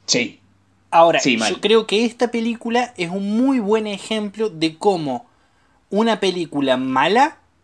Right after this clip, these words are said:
Speaker 2: cuando pones a Nicolas Cage, se transforma en una película buena.
Speaker 1: Sí, pero, o sea, tam-, tampoco hay, hay que sacarle crédito al, al director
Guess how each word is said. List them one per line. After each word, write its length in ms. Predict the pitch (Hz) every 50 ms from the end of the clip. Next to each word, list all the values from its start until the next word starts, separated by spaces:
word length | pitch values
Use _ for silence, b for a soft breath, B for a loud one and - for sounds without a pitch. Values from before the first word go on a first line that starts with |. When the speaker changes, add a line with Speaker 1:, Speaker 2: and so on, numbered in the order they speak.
| _ _
Speaker 2:
cuando 360 | - 165 156 147 143 135 123
pones 260 | - 139 139 160 180 156
a 60 | 160 147
Nicolas 400 | 147 147 139 143 139 131 117 -
Cage, 340 | - - 175 196 233 233 - - -
se 180 | - - - 151
transforma 400 | 143 139 135 127 160 156 160 156
en 60 | 151
una 140 | 147 147 135
película 320 | 139 135 135 143 139 131
buena. 380 | 117 113 113 107 101 98 - _ _ _ _ _ _ _ _ _ _ _ _ _ _ _ _ _ _ _ _ _ _ b b b b b b b b b b b b b b
Speaker 1:
Sí, 560 | - - - - 226 247 247 247 254 254 254 -
pero, 720 | - 226 233 240 240 233 240 240 240 240 240 240 233 - - _ _ _ _ _ _ _ _ _ _ _ _ _ _ _ _ _ _ _ _ _
o 100 | - 185
sea, 160 | 180 - 175 165
tam-, 220 | 165 156 165 160
tampoco 380 | - 165 160 160 208 202 202 214
hay, 120 | 202 196
hay 100 | 190 170 175
que 120 | 175 165 151
sacarle 360 | - 147 135 156 156 151 147
crédito 540 | 131 135 147 147 151 147 151 160 156 160 -
al, 280 | - 127 120 117 117 -
al 180 | 113 113 110 110
director 680 | 110 113 113 113 113 - - 131 135 143 160 170 - -